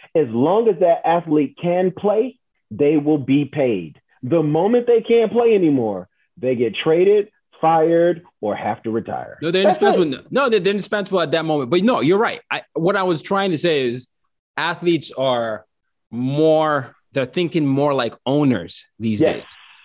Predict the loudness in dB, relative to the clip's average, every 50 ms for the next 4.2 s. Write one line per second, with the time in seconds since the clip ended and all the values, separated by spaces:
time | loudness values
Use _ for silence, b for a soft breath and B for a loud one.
0 | _ _ _ -4 0 2 2 2 2 0 -4 -6 -6 -6 -14 _ _ _ _ _
1 | -6 -4 -2 0 0 -2 0 0 -2 -2 0 0 2 2 2 2 2 2 2 0
2 | 0 0 -2 -4 -4 -6 -6 -6 -4 -4 -4 -6 -8 -6 -6 -4 -2 -2 -4 -2
3 | 0 2 2 2 2 2 2 2 0 -2 -2 -8 -6 -2 2 4 4 4 2 0
4 | -2 -10 -16